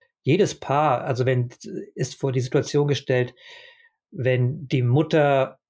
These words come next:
erstmals zu Hause bleibt, sagen wir, zwei Jahre und, äh, der Mann geht aber in den Job, dann hat er auch mehr Druck, dort Geld zu verdienen, weil es gibt ja mehr zu versorgen.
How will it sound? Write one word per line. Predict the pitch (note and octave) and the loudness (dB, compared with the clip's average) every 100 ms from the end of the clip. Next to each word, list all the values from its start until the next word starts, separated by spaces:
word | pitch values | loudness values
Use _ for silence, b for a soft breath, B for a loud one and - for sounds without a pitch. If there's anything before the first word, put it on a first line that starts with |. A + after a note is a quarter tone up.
| _ _ _ _ _ _ _ | _ _ _ _ _ _ _
erstmals | C3+ C#3 - C#3 B2 A2+ - - G#3+ - - - _ _ _ - - - _ | -2 -2 0 2 2 0 -6 -14 -18 -16 -18 -20 _ _ _ -20 -20 -20 _
zu | - B2 | -2 2
Hause | C3 D#3 D#3 | 2 2 2
bleibt, | C3+ C3 C3 - - - _ _ | 2 2 2 -2 -14 -16 _ _
sagen | - A#2+ B2 | -2 0 2
wir, | B2 A#2+ | 0 0
zwei | - A#2+ B2+ | -2 -2 0
Jahre | C3 A#2+ B2 B2 B2 C#3 - | 2 2 2 2 2 0 -4
und, | - A#2 A2+ - - | -2 -2 -2 -8 -6
äh, | C3+ A#2+ A#2 A#2 - - - _ _ _ - | -2 2 2 0 -6 -16 -18 _ _ _ -4
der | B2+ A2+ A#2 C3 | 0 2 0 -2
Mann | A#2+ B2 C#3 B2+ | -2 0 2 2
geht | C3 B2+ | 0 0
aber | B2+ A2+ | -2 -2
in | A#2 | 0
den | A#2+ | 0
Job, | G2+ D#3+ - - B B B B B _ _ _ | 0 -2 -2 -18 B B B B B _ _ _
dann | A2+ F#2+ | -4 -2
hat | B2+ | 0
er | B2 | 0
auch | A2 | 0
mehr | A#2 A#2+ | 0 0
Druck, | B2 C#3+ - | 0 -2 -4
dort | - G#2+ | -2 0
Geld | C#3 D#3 | 2 0
zu | E3 | 0
verdienen, | - B2+ D3 D3 | -2 0 2 2
weil | G#2+ | 2
es | G2+ | -2
gibt | - - | -4 -2
ja | |
mehr | G2 G2+ | 0 -2
zu | - | -2
versorgen. | C#3+ A#2 A#2 D#3+ D#3 D#3 | -2 0 2 2 2 -2